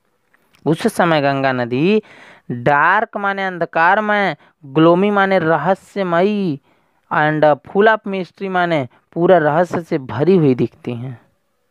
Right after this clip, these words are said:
कौन? गंगा नदी। ए नैरो माने एक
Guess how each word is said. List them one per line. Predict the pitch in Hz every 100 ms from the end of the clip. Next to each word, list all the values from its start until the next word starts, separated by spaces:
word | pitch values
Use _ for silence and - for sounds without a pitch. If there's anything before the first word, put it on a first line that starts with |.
| _ - -
कौन? | 185 202 131 - _ _ _ _ -
गंगा | 113 127
नदी। | 156 117 123 120 _ -
ए | 180
नैरो | 175 175 175 196
माने | 196 185
एक | 180